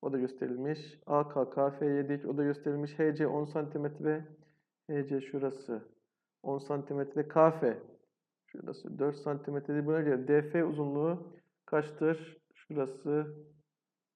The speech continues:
X. X kaç santimetredir deniyor. Şimdi kurala göre D F ile K F'nin uzunlukları farkı H C'ye eşittir.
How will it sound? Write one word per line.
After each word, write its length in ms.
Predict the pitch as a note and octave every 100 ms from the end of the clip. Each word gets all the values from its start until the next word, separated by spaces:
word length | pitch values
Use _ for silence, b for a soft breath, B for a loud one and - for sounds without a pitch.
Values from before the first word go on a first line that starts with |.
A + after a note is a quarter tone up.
| _ -
X. 440 | C3 C3+ - - _
X 220 | - D3+ -
kaç 180 | D3
santimetredir 760 | D3 B2 A#2 A2+ - D3+ C#3+ -
deniyor. 280 | C#3+ B2+ G#2+ - - _ _ _ _ _ _ _ _
Şimdi 260 | - E3+ D#3
kurala 260 | E3+ E3
göre 380 | F3 D#3+ D3 C3+
D 180 | D3+ D#3
F 360 | D3+ F3 F3 F3
ile 500 | C#3+ C3 D#3 - B2+ - _ _ _ _ _ _ _ _ _ _ _ _ _ _
K 240 | - D3+ D#3
F'nin 680 | D#3 D#3 C3 A#2+ A#2+ - - _ _ _ _ _ _ -
uzunlukları 600 | C#3+ D3 C#3+ D3 D3 D3+
farkı 640 | D#3 C#3 B2+ - D#3+ F3 E3+ - _ _ _ _
H 240 | D#3 D3+
C'ye 300 | D3+ D#3 D#3+
eşittir. 600 | C3+ B2 - - - _